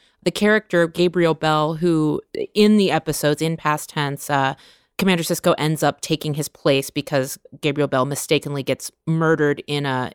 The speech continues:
in a street fight involving Sisko and Bashir. So Sisko's basically saying, "If we weren't here, this dude would be alive, and he's necessary for the entire,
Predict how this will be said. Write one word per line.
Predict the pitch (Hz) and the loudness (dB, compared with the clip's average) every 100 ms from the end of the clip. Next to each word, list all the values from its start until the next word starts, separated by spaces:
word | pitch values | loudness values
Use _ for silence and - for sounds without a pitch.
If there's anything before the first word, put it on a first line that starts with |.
| - | -6
in | 139 | -4
a | |
street | - - 185 - | -4 -2 -2 -2
fight | 165 139 131 | 0 2 0
involving | 147 147 139 139 | -2 0 0 -2
Sisko | - 135 - 135 | -6 -8 -6 -6
and | 131 | -4
Bashir. | - 127 120 | -4 -2 -2
So | 139 131 _ _ - - - _ - | -2 -4 _ _ -20 -20 -20 _ 0
Sisko's | 247 226 196 | 2 4 4
basically | 196 - 175 | 2 2 0
saying, | 175 160 | 2 2
"If | 143 | 2
we | 208 196 | 2 4
weren't | 170 143 | 2 2
here, | 170 151 139 - 165 | 2 4 2 2 0
this | 156 | 2
dude | 165 151 | 2 0
would | |
be | 143 | 2
alive, | 147 156 147 147 - | 4 4 4 2 0
and | 160 151 | -2 -2
he's | 151 139 - - | -2 -4 -6 -4
necessary | 156 160 170 165 - 151 139 139 | 2 4 4 2 0 0 0 0
for | 135 151 139 135 - | -2 2 2 2 0
the | 139 | -4
entire, | 139 160 147 143 131 | -4 0 2 2 0